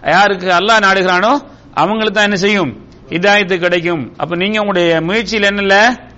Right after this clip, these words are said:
என்ன இல்ல? ஆ, அப்ப இதுல அவங்க என்ன செய்ய மாட்டாங்க? அவங்களுக்கு ஹிதாயத்து கிடைக்காது அப்படிங்கிற செய்தி அல்லாஹ் சொன்ன உடனே ஸல்லல்லாஹு அலைஹி வஸல்லம் ஒரு செய்தி சொன்னாங்க. என்ன சொன்னாங்க? என்ன சொன்னாங்க?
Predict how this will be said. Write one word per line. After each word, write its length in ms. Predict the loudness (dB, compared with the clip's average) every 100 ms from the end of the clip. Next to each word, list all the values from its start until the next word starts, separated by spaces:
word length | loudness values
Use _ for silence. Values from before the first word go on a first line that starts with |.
| -20 -20 -20 -20 -14 -6
என்ன 160 | -2
இல்ல? 300 | 2 2 0 -4 -20 -20 -20 -20 -20 -20 -20 -14 -4
ஆ, 80 | 0
அப்ப 480 | 0 2 2 4 4
இதுல 200 | 2 2
அவங்க 480 | 2 0 -2 0
என்ன 140 | 0 -2
செய்ய 260 | -2 0
மாட்டாங்க? 420 | 0 0 2 0 -2 -10 -20 -20 -20 -20 -20 -20 -20 -20 -20 -12 -4
அவங்களுக்கு 340 | -2 0 0
ஹிதாயத்து 420 | 2 4 4 2
கிடைக்காது 680 | 0 0 2 2 2 2 0
அப்படிங்கிற 380 | -2 0 0 0
செய்தி 300 | -2 -2 0
அல்லாஹ் 260 | 0 0 -2
சொன்ன 260 | -2 -4
உடனே 260 | -2 0 2 0 -4 -20 -16 -8
ஸல்லல்லாஹு 400 | -2 0 2 2
அலைஹி 160 | 2 0
வஸல்லம் 160 | 0
ஒரு 140 | 0 0
செய்தி 280 | 0 0 -2
சொன்னாங்க. 320 | -2 -2 -2
என்ன 20 |
சொன்னாங்க? 560 | -2 -2 2 2 2 -2 -12 -20 -20 -20 -20 -20 -20 -20 -20 -20 -20 -20 -20 -20 -20 -20 -20 -20 -8
என்ன 160 | -4 -2
சொன்னாங்க? 360 | 0 -2 -4